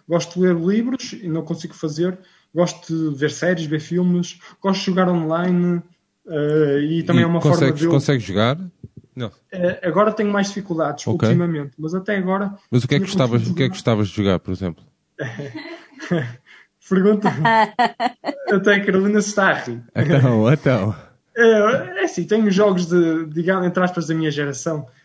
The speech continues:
Speaker 1: que era o Counter-Strike,
Speaker 2: Ah, sim, pá,
Speaker 1: andámos
Speaker 2: sim,
Speaker 1: a dar
Speaker 2: C S G O.
Speaker 1: ali uns tiros uns nos outros, eh, League of Legends, já, já tive períodos em que jogava póquer online.
Speaker 2: Yeah.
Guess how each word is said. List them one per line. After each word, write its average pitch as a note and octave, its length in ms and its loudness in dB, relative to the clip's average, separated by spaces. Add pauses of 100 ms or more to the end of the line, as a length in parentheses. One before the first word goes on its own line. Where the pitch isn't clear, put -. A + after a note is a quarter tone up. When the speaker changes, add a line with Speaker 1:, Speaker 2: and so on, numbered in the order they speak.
(100)
Speaker 1:
que - 60 -8
era D3 80 0
o D3 40 -6
Counter-Strike, F#3 1120 0
Speaker 2:
Ah, F#3+ 320 4
sim, D#4+ 400 0
pá, - 140 -2
Speaker 1:
andámos C3 380 0
Speaker 2:
sim, C3 120 2
Speaker 1:
a G#2+ 40 4
dar - 20 2
Speaker 2:
C - 80 0
S - 100 2
G - 80 -
O. B2+ 60 4
Speaker 1:
ali D#3 80 4
uns D3+ 100 -4
tiros F3 480 0
uns D#3 140 -2
nos D3+ 140 -2
outros, F#3 540 -2 (360)
eh, D3+ 340 2
League D3+ 160 0
of D#3 240 -2
Legends, E3+ 840 2 (200)
já, E3+ 400 4
já D#3+ 340 4
tive D#3+ 200 -6
períodos D3+ 320 -4
em D#3 80 -4
que D3 60 -10
jogava D3 260 -2
póquer C#3 260 -6
online. F#3 840 -2
Speaker 2:
Yeah. E2 240 -4